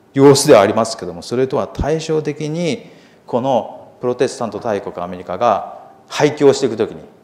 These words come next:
だんだん本来の大切なスピリットというものを失っていくときに、徐々に徐々に古い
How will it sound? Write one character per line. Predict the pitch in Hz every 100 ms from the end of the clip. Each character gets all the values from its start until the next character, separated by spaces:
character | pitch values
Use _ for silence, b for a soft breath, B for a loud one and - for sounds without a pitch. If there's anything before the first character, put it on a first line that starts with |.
| _
だ | - 120
ん |
だ | 139 139
ん |
本 | 139 208 208
来 | 170 160
の | 202 170
大 | 151 170
切 | 170 180
な | 160
ス | - -
ピ | 226
リ | 208
ッ |
ト | 147
と | -
い | 139
う |
も | 131
の | 107
を |
失 | 110 180
っ | 175 175
て |
い | 175
く | 165
と | 165
き | 151
に、 | 170 214 196 B B B B B _ _
徐 | -
々 | 127 117
に | 113
徐 | 139
々 | 143
に | 123
古 | 98 127 135
い | 147 92